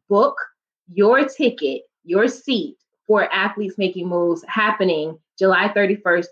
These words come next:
twenty twenty-one at one thirty P M Central Standard Time. The link is at the bottom of the screen. You can go and follow us on Facebook,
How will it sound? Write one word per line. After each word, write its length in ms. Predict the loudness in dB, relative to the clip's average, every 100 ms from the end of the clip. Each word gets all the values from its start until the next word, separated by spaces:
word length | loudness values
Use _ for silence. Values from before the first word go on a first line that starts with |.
| -8
twenty 220 | -4 -4
twenty-one 420 | -4 -4 -2 0
at 100 | -2
one 240 | 0 0 2
thirty 280 | 0 0
P 260 | -6 -12 -8
M 160 | -8 -10 -14
Central 580 | _ 2 2 2 2 2
Standard 540 | 2 -4 -2 2 2 0 _ _ _
Time. 380 | 2 2 2 -2
The 80 | -2
link 300 | 2 0 0
is 180 | -2 0
at 160 | -2
the 60 | -2
bottom 380 | 0 2 2 0
of 120 | -4
the 100 | -10
screen. 720 | -12 -4 0 2 2 0 -2 _ -6
You 100 | 0
can 120 | 2
go 120 | 4
and 120 | 0 0
follow 260 | 2 2
us 140 | 0 -2
on 180 | -6
Facebook, 520 | -2 0 0 0 -2